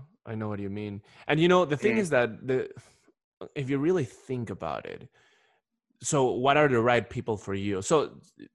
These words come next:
Speaker 1: I, I'm assuming that you're, you're thinking about, like, very ambitious,
Speaker 2: Mm-hmm.
Speaker 1: success-driven kind of individuals that are also, like, extroverted, eh, and, like, cool people, right? Like, a combination of a lot of really nice attributes. And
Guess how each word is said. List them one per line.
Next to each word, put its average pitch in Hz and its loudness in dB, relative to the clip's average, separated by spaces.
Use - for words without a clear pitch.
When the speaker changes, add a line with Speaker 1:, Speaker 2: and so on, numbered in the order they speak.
Speaker 1:
I, 127 -4
I'm 131 -4
assuming 160 2
that 120 0
you're, 117 2
you're 110 -4
thinking 113 -8
about, 104 -4
like, 98 -6
very 104 -4
ambitious, 101 -6
Speaker 2:
Mm-hmm. - -14
Speaker 1:
success-driven 107 -2
kind 104 -10
of 98 -8
individuals 98 -8
that 107 -4
are 95 0
also, 101 -4
like, 87 -8
extroverted, 87 -10
eh, 92 -10
and, 92 -10
like, 92 -8
cool 120 0
people, 60 -12
right? 71 -8
Like, 90 -8
a 101 -8
combination 113 -10
of 98 -8
a 92 -6
lot 98 -6
of 92 -10
really 92 -8
nice 92 -10
attributes. 131 -10
And 127 0